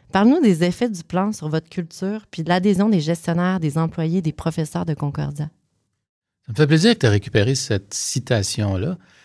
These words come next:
Speaker 2: parce que j'y crois vraiment. Ça me fait sourire à chaque fois que je la lis, mais c'est vraiment quelque chose profondément positif qui arrive et on n'en parle pas assez. Quand on voit les gens qui ont de l'anxiété dans le moment, et cette anxiété-là, c'est l'incapacité d'agir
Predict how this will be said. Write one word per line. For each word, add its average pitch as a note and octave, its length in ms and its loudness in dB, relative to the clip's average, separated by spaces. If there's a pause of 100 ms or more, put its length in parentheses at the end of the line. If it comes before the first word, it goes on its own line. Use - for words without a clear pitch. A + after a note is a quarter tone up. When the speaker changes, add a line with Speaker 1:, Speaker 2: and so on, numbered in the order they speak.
(260)
Speaker 2:
parce G#2+ 200 -8
que - 120 -2
j'y A#2 160 2
crois E3+ 200 6
vraiment. B2 320 6
Ça - 140 0
me A2+ 60 2
fait - 140 0
sourire D3 440 4
à B2 40 4
chaque G#2+ 220 -2
fois C#3 200 -4
que B2+ 120 -4
je G#2+ 120 -4
la G#2 140 0
lis, E3 160 -2
mais B2+ 140 2
c'est C3 320 0
vraiment D3 560 2
quelque - 220 -4
chose D3+ 280 -4
profondément C3 880 0 (320)
positif E3 680 2
qui A#2 100 0
arrive A#2+ 540 0 (360)
et A#2 80 0
on A2+ 80 6
n'en A#2+ 140 8
parle A#2+ 200 0
pas E3 200 -2
assez. - 380 -4 (960)
Quand G3+ 500 4
on A#2+ 220 4
voit B2+ 400 4
les A2 180 2
gens A#2 220 2
qui G#2+ 120 -8
ont G#2 100 -2
de G2+ 80 -2
l'anxiété G#2+ 560 -2
dans G#2+ 120 -2
le G2 60 -2
moment, G2 220 -2 (240)
et A2+ 40 -8
cette C3 240 -4
anxiété-là, C#3+ 560 0
c'est - 180 -2
l'incapacité C3+ 720 2
d'agir C3+ 640 2